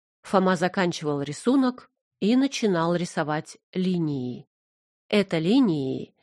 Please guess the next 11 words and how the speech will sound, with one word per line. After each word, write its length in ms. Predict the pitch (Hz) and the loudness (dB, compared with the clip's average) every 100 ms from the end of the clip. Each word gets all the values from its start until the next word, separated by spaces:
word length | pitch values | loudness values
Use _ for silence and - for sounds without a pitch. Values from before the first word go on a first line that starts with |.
| _ | _
соединяющие 1000 | - 220 208 175 196 196 190 170 - 180 | 2 4 6 4 4 4 2 0 0 2
визуально 720 | 165 160 185 185 160 160 156 - _ | 2 0 2 2 2 -2 -4 -8 _
вашу 420 | 165 180 156 - | -4 -2 -2 -6
баню 540 | 143 147 139 156 269 - _ _ _ | -8 -6 -4 -2 -2 -4 _ _ _
и 140 | 190 | -2
другие 520 | 202 262 226 175 165 160 | 0 0 0 0 0 0
дома. 440 | 175 170 110 - _ _ _ _ _ _ _ _ _ _ _ | -2 -2 -6 -12 _ _ _ _ _ _ _ _ _ _ _
«Близняшки 960 | 233 349 294 254 247 - - 240 220 - _ | 6 6 8 6 4 0 0 0 0 -8 _
Ира 320 | 220 302 311 | 4 6 6
и 120 | 320 | 6
Нина», 580 | 277 185 170 170 165 165 | 6 4 2 2 -2 -6